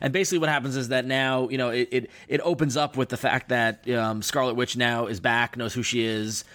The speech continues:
and confirmed that it is indeed her. And they're at the Avengers Mansion, and she realized what she's done and what happened in the past. And there's great little, there's great little character moments where, like, um,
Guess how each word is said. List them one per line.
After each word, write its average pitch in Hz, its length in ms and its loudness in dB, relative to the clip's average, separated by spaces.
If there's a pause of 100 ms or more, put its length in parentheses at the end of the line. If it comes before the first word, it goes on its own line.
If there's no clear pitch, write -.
(200)
and 110 320 0
confirmed 117 480 0
that 110 120 4
it 110 100 0
is 113 160 0
indeed 113 240 2
her. 104 400 2 (240)
And 110 260 0
they're 113 120 4
at 110 100 2
the 120 80 4
Avengers 113 320 0
Mansion, 104 580 -2
and 104 500 -2
she 110 440 0
realized 113 500 2
what 117 80 2
she's 113 220 0
done 110 260 0
and 107 80 -6
what 107 160 -6
happened 117 320 -4
in 107 80 -4
the 101 80 -4
past. 107 460 -2 (240)
And 117 380 0
there's 120 180 0
great 151 340 0
little, 135 500 2 (380)
there's 131 220 -2
great 165 160 0
little 143 160 2
character 135 320 0
moments 123 280 0
where, 123 160 2
like, 117 300 0
um, 110 540 0